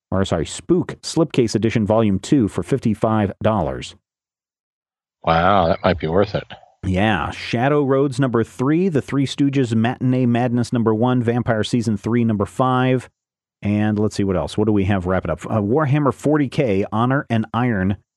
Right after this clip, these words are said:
Speaker 1: gets a, uh, a prose novel coming out next week for sixteen bucks. So there you go. Those are some of the things that are coming out next week. Now, dear listener, it is up to you to take care of some business. Matthew tells them how they do this business.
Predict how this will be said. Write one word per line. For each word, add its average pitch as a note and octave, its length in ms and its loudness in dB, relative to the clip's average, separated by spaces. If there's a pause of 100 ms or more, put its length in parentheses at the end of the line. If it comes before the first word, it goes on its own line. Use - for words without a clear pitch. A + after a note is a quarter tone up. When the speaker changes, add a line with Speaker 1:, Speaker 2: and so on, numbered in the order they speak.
(280)
Speaker 1:
gets G2 340 -2
a, G2+ 220 2
uh, F#2 220 0
a E2 560 -4 (120)
prose A3+ 240 0
novel D#2 300 -2
coming F#2+ 240 -2
out D#2+ 140 -4
next - 180 -4
week G2 140 -2
for G2+ 80 0
sixteen A2 400 -2
bucks. - 260 -4
So F#2 60 -2
there G#2 160 2
you F#2+ 80 0
go. D2+ 100 -4
Those F2 200 -2
are F#2 40 -2
some A#2 160 -2
of A2 80 0
the F#2+ 60 -2
things A#2+ 260 0
that G2 80 -2
are G2 60 -2
coming B2 200 -2
out A2+ 140 -2
next A2 220 -4
week. C#3+ 240 0 (340)
Now, C#3 200 2
dear C#3 200 2
listener, C3 340 0
it B2 140 0
is A#2 240 0
up - 160 -2
to - 100 -2
you A#2+ 400 0 (360)
to A2+ 80 -2
take B2 180 -2
care B2 160 2
of A2+ 80 0
some G#2+ 140 0
business. A2+ 400 0
Matthew G#2+ 340 0
tells G2 360 -2
them E2+ 160 -4
how G#2 220 0
they G2+ 160 0
do G#2+ 200 2
this G2+ 200 -2
business. F#2 640 -4